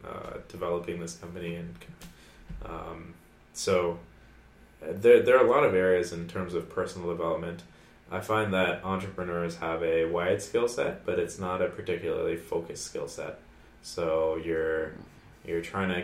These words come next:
do a little bit of everything, but you don't get very good at any one thing, which I c-, like to do personally.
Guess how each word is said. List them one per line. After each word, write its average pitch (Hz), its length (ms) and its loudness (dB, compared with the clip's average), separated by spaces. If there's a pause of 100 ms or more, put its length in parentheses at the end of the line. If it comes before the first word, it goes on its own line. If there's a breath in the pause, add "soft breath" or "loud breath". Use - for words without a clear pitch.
do 90 160 2
a 87 40 4
little 98 220 4
bit 92 100 2
of 95 100 4
everything, 107 460 0
but 85 180 0
you - 60 -12
don't 85 220 -4
get 85 260 -4
very 82 220 0
good 82 200 -2
at 80 120 -2
any 82 220 -10
one 82 220 -10
thing, 82 300 -10
which - 380 -12 (240)
I 85 140 -6 (1200)
c-, 104 60 -4
like 85 340 -2
to - 100 -16
do 82 200 -8
personally. 76 460 -12